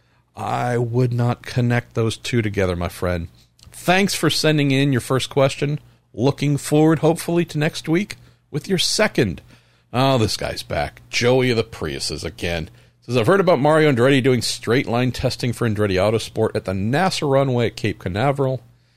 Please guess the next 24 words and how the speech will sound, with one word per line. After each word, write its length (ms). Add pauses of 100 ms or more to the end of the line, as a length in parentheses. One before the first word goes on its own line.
(160)
and 120
I 60
saw 500
Alexander 560
Rossi 440
recently 560
post 300
something 380
from 180
there 180
as 140
well." 420 (440)
Says, 220
"What 260
does 160
straight 540
line 360
speed 440
testing 400
like 340
this 240
accomplish 540
for 160
teams?" 640